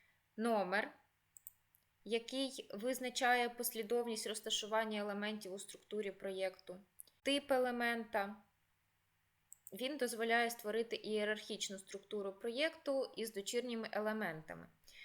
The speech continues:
Кожен тип елемента має свою піктограму у структурі. Тип розділу та провайдер даних сапр. Внесення цих даних потрібне для здійснення користувачем експорту даних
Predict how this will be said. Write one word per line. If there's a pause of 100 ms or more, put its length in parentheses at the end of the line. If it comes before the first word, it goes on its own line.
(120)
Кожен
тип
елемента
має
свою
піктограму
у
структурі. (760)
Тип
розділу (180)
та
провайдер
даних (140)
сапр.
Внесення
цих
даних
потрібне
для
здійснення
користувачем (100)
експорту
даних